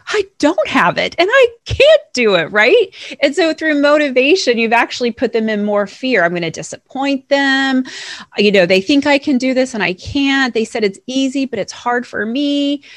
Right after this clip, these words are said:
So again, that old school motivation actually, uh, many times creates fear. But if you know someone's up against something and you need to do some motivation, you know, they're going into a tough situation,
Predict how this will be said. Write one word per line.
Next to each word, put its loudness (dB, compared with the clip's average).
So 4
again, 2
that 4
old 2
school 0
motivation -2
actually, -4
uh, -6
many 0
times -2
creates -8
fear. -2
But 2
if 2
you 2
know 2
someone's -2
up -2
against -2
something -4
and -2
you -2
need -2
to -4
do -2
some -4
motivation, 0
you -6
know, -6
they're -2
going -2
into -6
a -4
tough -4
situation, -4